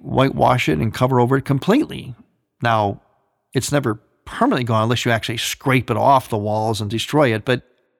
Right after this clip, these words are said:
much of the ancient artwork in Hagia Sophia has in recent years been uncovered little by little. Because if nothing else, Turkey, a predominantly Muslim nation, realizes that it's good for tourism.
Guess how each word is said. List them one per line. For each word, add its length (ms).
much 300
of 80
the 140
ancient 320
artwork 560
in 140
Hagia 300
Sophia 520
has 360
in 120
recent 420
years 640
been 460
uncovered 800
little 220
by 100
little. 380
Because 180
if 60
nothing 340
else, 520
Turkey, 640
a 80
predominantly 760
Muslim 380
nation, 400
realizes 560
that 100
it's 140
good 240
for 120
tourism. 680